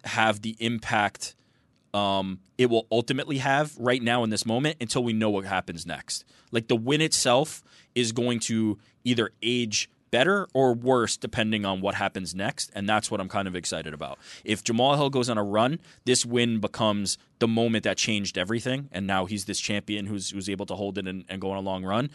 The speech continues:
Or if he doesn't, it becomes more of, it's musical chairs.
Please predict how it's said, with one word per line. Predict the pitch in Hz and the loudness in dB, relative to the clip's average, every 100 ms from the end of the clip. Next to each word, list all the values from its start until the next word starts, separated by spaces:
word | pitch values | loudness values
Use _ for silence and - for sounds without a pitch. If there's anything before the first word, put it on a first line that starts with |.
| - - _ | -12 -20 _
Or | 120 113 | 0 2
if | 113 | 0
he | |
doesn't, | 95 156 220 131 107 - _ _ _ | 0 4 4 4 -2 -6 _ _ _
it | 117 110 | 2 2
becomes | 117 123 117 110 | 0 0 0 0
more | 113 117 110 | 2 4 4
of, | 101 - - | 2 -6 -6
it's | 113 - | -4 -2
musical | 117 107 104 107 | 0 0 -2 0
chairs. | 110 104 101 98 | 2 2 2 -2